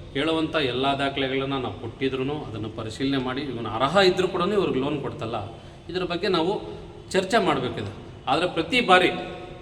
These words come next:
ಬ್ಯಾಂಕ್‌ಗಳಲ್ಲಿ ಜಿಲ್ಲಾಧಿಕಾರಿಗಳು, ಜಿಲ್ಲಾ ಮುಖ್ಯ ಕಾರ್ಯನಿರ್ವಹಣಾಧಿಕಾರಿಗಳು ಇದ್ದಾರಲ್ಲ, ಜಿಲ್ಲಾ ಪಂಚಾಯತ್ ಅವರು, ಲೀಡ್ ಬ್ಯಾಂಕ್ ಅವರು ಎಲ್ಲರನ್ನೂ ಕರೆಸಿ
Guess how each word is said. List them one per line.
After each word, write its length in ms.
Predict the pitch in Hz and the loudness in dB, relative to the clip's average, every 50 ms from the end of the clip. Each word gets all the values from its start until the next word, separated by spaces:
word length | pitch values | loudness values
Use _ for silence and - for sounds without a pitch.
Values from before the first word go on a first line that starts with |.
| - - - - 120 | -16 -16 -16 -8 -2
ಬ್ಯಾಂಕ್‌ಗಳಲ್ಲಿ 880 | 135 147 175 202 208 - 196 175 160 139 123 117 113 - - - - - - - - - - - - - - | 0 2 2 2 2 0 0 2 2 2 2 0 -2 -6 -10 -12 -12 -14 -14 -16 -16 -18 -18 -20 -18 -10 -6
ಜಿಲ್ಲಾಧಿಕಾರಿಗಳು, 840 | 123 131 156 160 151 151 - 147 143 143 139 143 151 151 151 139 - | -2 2 2 2 2 2 -2 -2 -2 -2 -2 -2 -2 -2 -4 -4 -2
ಜಿಲ್ಲಾ 200 | 135 135 147 139 | -4 -2 -2 -2
ಮುಖ್ಯ 240 | 139 135 127 151 | -2 -2 -2 -6
ಕಾರ್ಯನಿರ್ವಹಣಾಧಿಕಾರಿಗಳು 1160 | - - 143 139 139 139 135 135 131 135 135 131 135 127 123 123 123 131 131 123 120 120 123 120 | -6 -4 -4 -2 -2 0 0 0 0 0 -2 -2 -2 -4 -4 -6 -4 -4 -6 -6 -4 -6 -6 -6
ಇದ್ದಾರಲ್ಲ, 360 | 120 120 117 113 110 110 107 | -6 -6 -6 -6 -6 -6 -6
ಜಿಲ್ಲಾ 180 | 110 117 127 | -6 -6 -6
ಪಂಚಾಯತ್ 380 | 120 - 131 120 120 120 117 - | -6 -6 -8 -6 -6 -6 -6 -6
ಅವರು, 220 | 131 123 123 - - - - - - 123 | -8 -10 -10 -12 -14 -16 -18 -12 -2 0
ಲೀಡ್ 160 | 139 156 151 | 0 2 2
ಬ್ಯಾಂಕ್ 240 | 139 139 131 123 131 | 2 0 0 0 0
ಅವರು 160 | 131 131 127 | -2 -2 -2
ಎಲ್ಲರನ್ನೂ 500 | 117 117 123 147 165 175 196 214 214 196 | -2 -2 0 2 2 2 4 4 4 4
ಕರೆಸಿ 640 | - 165 151 - - 185 151 110 - - - - | 4 0 -2 0 0 0 0 0 -2 -6 -8 -10